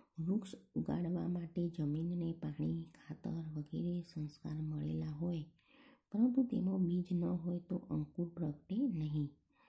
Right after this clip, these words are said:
અને તેથી વૃક્ષ થાય જ નહીં. તે જ રીતે વ્યક્તિમાં પણ જગતનું જ્ઞાન અને અભ્યાસ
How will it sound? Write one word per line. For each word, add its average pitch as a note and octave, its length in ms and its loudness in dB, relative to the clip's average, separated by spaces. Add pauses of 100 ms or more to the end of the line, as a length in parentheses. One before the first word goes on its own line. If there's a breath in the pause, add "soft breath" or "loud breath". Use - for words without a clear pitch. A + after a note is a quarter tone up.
(280 soft breath)
અને A#3 200 8
તેથી G#3 320 2
વૃક્ષ E3 380 -2 (140)
થાય D3+ 360 -2
જ E3+ 40 -6 (200)
નહીં. C#3 280 -4 (800 soft breath)
તે C4 140 10
જ B3+ 100 -4
રીતે G#3+ 420 6
વ્યક્તિમાં F3+ 640 0
પણ F#3+ 240 0
જગતનું F3+ 580 0
જ્ઞાન D#3 420 0
અને E3 340 -2
અભ્યાસ D#3 640 -6